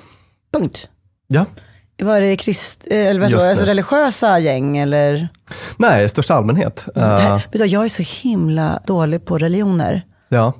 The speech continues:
Speaker 1: Det kanske inte ens finns religioner där sex inte är önskvärt utöver
Speaker 2: I äktenskapet.
Speaker 1: barnalstrande.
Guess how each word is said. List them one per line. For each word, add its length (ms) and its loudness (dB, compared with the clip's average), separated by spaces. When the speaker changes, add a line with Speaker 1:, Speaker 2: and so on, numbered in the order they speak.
Speaker 1:
Det 140 -8
kanske 200 0
inte 100 -2
ens 160 -2
finns 260 0
religioner 420 0
där 260 0
sex 440 -4
inte 400 -4
är 120 0
önskvärt 1200 -4
utöver 420 2
Speaker 2:
I 20 -2
äktenskapet. 540 -2
Speaker 1:
barnalstrande. 1300 -2